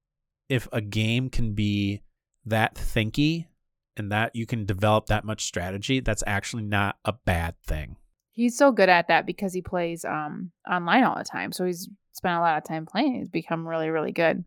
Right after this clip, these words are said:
Speaker 1: Yeah, it's definitely, it's, surprisingly enough, it's a race game I actually like. I
Speaker 2: Mm-hmm.
Speaker 1: don't typically like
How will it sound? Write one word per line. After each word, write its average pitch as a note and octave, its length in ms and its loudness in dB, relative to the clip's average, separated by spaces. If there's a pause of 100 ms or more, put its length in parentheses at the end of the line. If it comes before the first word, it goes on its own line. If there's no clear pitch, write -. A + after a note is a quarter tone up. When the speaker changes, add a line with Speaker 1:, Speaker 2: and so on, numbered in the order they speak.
(540)
Speaker 1:
Yeah, G2+ 140 4
it's - 120 -4
definitely, B2+ 340 4
it's, A#2+ 240 -2 (120)
surprisingly C3+ 540 2
enough, A2+ 280 2
it's A#2 140 -2
a F#2 60 0
race F#2+ 280 4
game G#2 220 2
I F2+ 60 0
actually F2+ 360 -2
like. D#2+ 540 -4
I - 540 -20
Speaker 2:
Mm-hmm. F#3+ 220 -6
Speaker 1:
don't G#2+ 200 -2
typically A2+ 880 2
like G#2 400 0